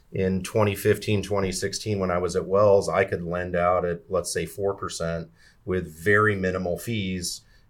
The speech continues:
And the private lending kind of industry at that time, let's just say the average loan was nine and two.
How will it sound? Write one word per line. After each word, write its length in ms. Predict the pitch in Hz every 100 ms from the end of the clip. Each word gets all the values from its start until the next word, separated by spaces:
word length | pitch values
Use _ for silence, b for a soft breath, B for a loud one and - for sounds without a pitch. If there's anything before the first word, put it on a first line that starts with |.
| -
And 480 | 95 92 92 90 90
the 40 |
private 380 | - 107 110 98
lending 480 | 98 95 92 92 92
kind 160 | 92
of 60 | 90
industry 420 | 95 92 - 95
at 80 | 85
that 200 | 90 87
time, 340 | 87 87 92
let's 180 | 92 -
just 160 | 95 -
say 140 | 95
the 120 | 90
average 320 | 90 92 92 87
loan 240 | 87 90
was 140 | 90
nine 300 | 92 87 90
and 120 | 87 85
two. 360 | 123 82 78